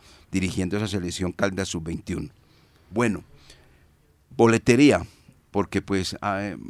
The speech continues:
pongámonos en, en, en el orden respectivo, Lucas.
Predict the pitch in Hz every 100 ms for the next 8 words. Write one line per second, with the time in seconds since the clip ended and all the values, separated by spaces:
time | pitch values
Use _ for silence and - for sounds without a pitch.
0 | - 104 117 143 135 98 98 92 90 -
1 | 90 87 - 95 92 117 120 120 101 -
2 | 98 - 101 110 113 - _ _ _ _
3 | - 131 - - -